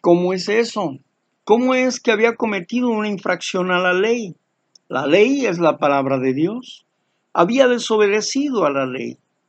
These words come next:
Y más adelante, en Romanos, capítulo seis, versículo veintitrés, nos dice que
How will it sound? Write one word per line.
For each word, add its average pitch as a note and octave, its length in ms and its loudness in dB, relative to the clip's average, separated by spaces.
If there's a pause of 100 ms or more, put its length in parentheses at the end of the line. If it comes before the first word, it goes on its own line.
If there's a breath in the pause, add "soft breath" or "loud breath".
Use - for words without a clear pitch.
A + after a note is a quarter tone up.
(920)
Y G3 680 -2 (160)
más C4+ 360 2
adelante, C4+ 800 -2 (560)
en F#3 240 0
Romanos, A#3 760 -2 (480)
capítulo C#3+ 1000 0
seis, G#3 460 -2
versículo F3 500 -2
veintitrés, A3+ 800 -2 (320)
nos F#3+ 220 2
dice A3 600 -2 (460)
que F#3+ 420 2